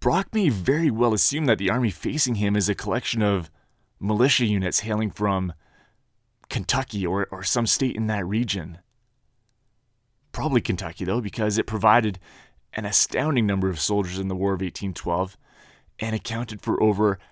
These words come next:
half the American casualties in that war. If you're General Brock in the lead up to this battle,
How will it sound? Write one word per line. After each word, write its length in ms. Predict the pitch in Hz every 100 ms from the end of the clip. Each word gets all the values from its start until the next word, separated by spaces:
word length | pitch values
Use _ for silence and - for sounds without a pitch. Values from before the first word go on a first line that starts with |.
| -
half 360 | - 107 110 -
the 180 | 110
American 480 | 107 98 85 104 98
casualties 600 | 87 107 110 92 101 92
in 220 | - 107
that 220 | 98 87 -
war. 480 | 107 113 85 80 - _ _ _ _ _ _ _ _
If 220 | - 107 113
you're 240 | 165 135 90 -
General 320 | - 120 117
Brock 400 | 92 110 110 123
in 80 | 107
the 80 | 95
lead 180 | 101 107
up 80 | -
to 120 | 107
this 440 | 92 90 - - - _ _ _ _ _ -
battle, 680 | 92 - 123 101 78 90